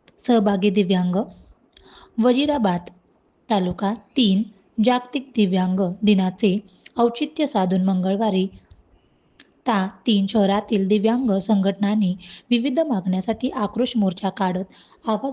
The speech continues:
बुलंद केला. मागण्या पूर्ण न झाल्यास सव्वीस जानेवारी रोजी गणराज्य दिनी तीव्र आंदोलन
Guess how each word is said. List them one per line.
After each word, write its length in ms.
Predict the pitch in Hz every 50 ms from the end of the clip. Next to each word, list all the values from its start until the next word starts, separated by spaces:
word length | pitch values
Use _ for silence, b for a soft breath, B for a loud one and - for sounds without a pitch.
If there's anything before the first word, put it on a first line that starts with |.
| -
बुलंद 440 | 233 208 208 190 185 180 175 180 180 190 247 320 - - -
केला. 260 | 233 202 175 175 160 - - - _ - - _ _ _ _ _ _ _ _ _ _ _ _ _ _ _ _ _ _ b b b b b _
मागण्या 380 | 233 254 240 233 254 269 302 294
पूर्ण 280 | - 233 208 190 185
न 200 | 185 180 185 214
झाल्यास 460 | 226 214 196 170 165 165 160 175 -
सव्वीस 260 | - 214 190 175 233 202 196
जानेवारी 460 | 220 196 185 196 220 233 202 180 170
रोजी 380 | 170 180 175 170 - 185 175 175 B B B B B B 214
गणराज्य 500 | 220 208 208 214 214 240 226 202 247 247
दिनी 280 | 214 208 180 170 165
तीव्र 380 | 170 - - 202 185 175 170 180
आंदोलन 600 | 196 - - 202 190 190 196 233 226 190 175 170